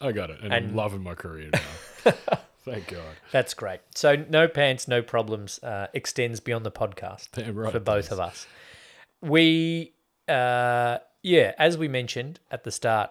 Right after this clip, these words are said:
Speaker 2: we've been off, uh, for a few different reasons. Um, stress was mine.
Speaker 1: Yeah.
Speaker 2: How much do you wanna talk about yours?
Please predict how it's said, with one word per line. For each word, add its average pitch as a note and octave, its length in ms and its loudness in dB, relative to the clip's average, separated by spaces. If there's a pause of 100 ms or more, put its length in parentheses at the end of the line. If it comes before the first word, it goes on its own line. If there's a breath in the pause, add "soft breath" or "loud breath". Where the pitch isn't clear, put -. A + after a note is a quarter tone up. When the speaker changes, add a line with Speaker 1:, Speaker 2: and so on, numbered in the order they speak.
(120)
Speaker 2:
we've A2 160 -8
been A2 160 -4
off, A2+ 300 -2 (340 soft breath)
uh, A2 320 -2
for A#2 280 -2
a G#2+ 40 -2
few A#2+ 680 -4 (520)
different A2 600 -6 (280)
reasons. D3 560 -2 (400 soft breath)
Um, A2+ 540 -4 (1080)
stress - 760 0 (420)
was G#2+ 180 -6
mine. C3 480 -4 (300)
Speaker 1:
Yeah. F#2 200 -14 (140)
Speaker 2:
How B2 120 -6
much B2 260 -6
do A#2 60 -10
you A2+ 60 -6
wanna A2 160 -6
talk - 260 -6
about G#2 240 -2 (260)
yours? G2+ 680 -8